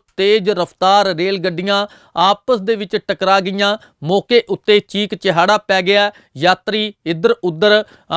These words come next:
ਅ, ਭੱਜਦੇ ਨਜ਼ਰ ਆਏ। ਕਈ ਯਾਤਰੀ ਆਪਣੀ ਜਾਨ ਬਚਾਉਂਦੇ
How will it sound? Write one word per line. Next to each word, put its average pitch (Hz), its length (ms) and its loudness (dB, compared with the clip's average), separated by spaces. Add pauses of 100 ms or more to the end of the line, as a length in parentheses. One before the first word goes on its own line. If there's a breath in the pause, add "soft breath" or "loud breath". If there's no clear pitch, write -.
ਅ, - 20 -2 (120)
ਭੱਜਦੇ 190 360 0
ਨਜ਼ਰ 180 300 0
ਆਏ। 208 280 2 (100)
ਕਈ 202 180 0
ਯਾਤਰੀ 196 580 -2 (240 soft breath)
ਆਪਣੀ 202 360 -2
ਜਾਨ 175 380 0
ਬਚਾਉਂਦੇ 196 640 -2